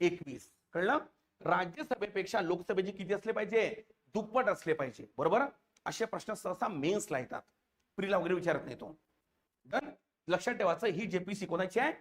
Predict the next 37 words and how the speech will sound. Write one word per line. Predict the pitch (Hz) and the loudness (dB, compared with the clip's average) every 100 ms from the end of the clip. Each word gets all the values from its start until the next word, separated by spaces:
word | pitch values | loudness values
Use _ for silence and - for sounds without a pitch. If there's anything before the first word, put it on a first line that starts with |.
| _ - | _ 2
वक्फ | 165 240 | 4 4
बोर्डासंदर्भातील. | 202 202 190 175 175 165 151 143 117 - _ _ _ _ _ | 4 2 2 0 0 2 2 -2 -10 -12 _ _ _ _ _
जेपीसी | 143 208 214 269 202 | 0 0 0 -4 -4
ची | - 226 | -6 -6
सदस्य | 208 165 202 - | -2 0 0 0
संख्या | 160 202 | 0 0
निश्चित | 190 165 165 226 240 - | 0 -2 -4 -4 -4 -2
नाहीये. | 160 175 143 104 - _ _ _ _ | 0 2 0 -4 -8 _ _ _ _
चला, | 147 | 0
कळली | 147 170 180 | 2 2 0
इथपर्यंत? | 196 202 269 - - _ | 0 0 -2 -4 -18 _
पण | 165 | -4
काय | 156 175 180 | 0 0 2
आहे | 170 240 302 - _ _ _ _ _ _ _ _ _ _ _ 151 | 2 2 0 -4 _ _ _ _ _ _ _ _ _ _ _ 2
यामध्ये? | 233 233 202 160 - - _ _ - | 4 4 4 4 2 -10 _ _ 2
लोकसभा | 185 - 208 | 2 2 2
काय | 185 175 | 4 2
पाहिजे? | 175 170 294 330 - - | 2 2 2 2 -4 0
दुप्पट. | 185 190 131 - | 0 2 -2 -4
आणि | - | -8
काय | 147 180 | -2 -2
त्याचं | 175 175 | -2 -2
लॉजिक | 170 214 | -2 0
पण | 226 170 | -2 -2
आहे | 165 | -2
ना? | 220 - _ _ _ | -6 -10 _ _ _
काय | 175 | 0
लॉजिक | 170 165 | 0 0
आहे | 185 | -2
त्याचं? | 180 175 220 - _ _ - | -4 -4 -6 -10 _ _ -12
अरे | 127 | -8
बाबा, | 120 143 | 0 2
लोकसभा | 143 147 165 165 | 2 0 -2 -2
दुप्पट | 160 160 170 | 0 0 0
असणं | 165 180 | 0 -4
म्हणजे | 170 170 | -4 -2
ते | 180 214 214 - | 0 -2 -4 -16